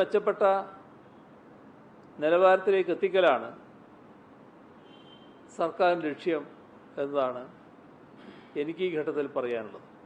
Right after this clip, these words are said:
മറ്റ് കൂടുതൽ കാര്യങ്ങളിലേക്ക് ഞാൻ കടക്കുന്നില്ല. വളരെ സന്തോഷപൂർവ്വം ഈ പദ്ധതിയുടെ ഉദ്ഘാടനം നിർവഹിച്ച് അറിയിച്ചുകൊണ്ട് അവസാനിപ്പിക്കുന്നു.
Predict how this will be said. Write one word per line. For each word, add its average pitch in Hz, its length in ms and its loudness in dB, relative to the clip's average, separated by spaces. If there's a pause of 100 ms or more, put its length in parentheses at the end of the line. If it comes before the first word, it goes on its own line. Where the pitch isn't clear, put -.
(1400)
മറ്റ് 147 200 -4 (140)
കൂടുതൽ 170 220 -2 (100)
കാര്യങ്ങളിലേക്ക് 160 560 -2
ഞാൻ 151 120 -4
കടക്കുന്നില്ല. 135 460 -6 (1500)
വളരെ 160 260 2 (160)
സന്തോഷപൂർവ്വം 156 760 -4 (1400)
ഈ - 20 -4 (120)
പദ്ധതിയുടെ 139 540 -2 (1200)
ഉദ്ഘാടനം 170 500 -2
നിർവഹിച്ച് 160 460 -4
അറിയിച്ചുകൊണ്ട് 139 580 -8 (1600)
അവസാനിപ്പിക്കുന്നു. 139 760 -4